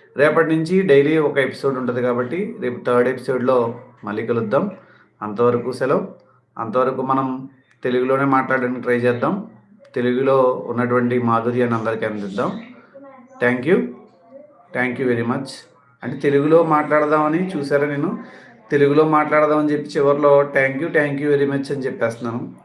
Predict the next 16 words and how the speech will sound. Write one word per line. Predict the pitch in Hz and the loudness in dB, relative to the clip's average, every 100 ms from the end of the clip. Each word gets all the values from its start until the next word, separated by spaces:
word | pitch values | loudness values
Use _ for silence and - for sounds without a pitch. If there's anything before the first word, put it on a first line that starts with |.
| - | -12
అంటే | 120 160 156 | -4 0 2
ఇదంతా | 139 127 156 143 135 139 147 - | 2 2 2 2 2 -2 -4 -6
అలవాట్లో | 113 120 135 147 147 | 0 2 2 0 0
పొరపాటు | 139 120 135 135 | 0 2 0 0
అన్-, | 139 135 135 | -2 -6 -6
అనే | 123 131 131 135 | -6 -4 -4 -4
అను-, | 127 123 | -4 -6
అను-, | - 120 135 | -4 -4 -4
అనుకోవాలి. | 131 123 139 123 107 | -4 -2 0 0 0
ఇంకా | 101 - - - - - - | -6 -12 -18 -20 -20 -20 -6
యాక్చువల్‌గా | 110 117 143 165 139 | -4 0 0 4 4
ధన్యవాదాలు | 135 139 143 143 143 185 - - - | 6 6 6 6 4 2 -4 -12 -4
లేకపోతే | 139 139 | -2 -2
కృతజ్ఞతలు | 156 135 139 139 139 139 180 - | -4 -4 -4 -2 -2 0 -2 -2
అని | 160 | -2
చెప్పాలి. | 147 131 139 123 110 | 0 0 0 0 0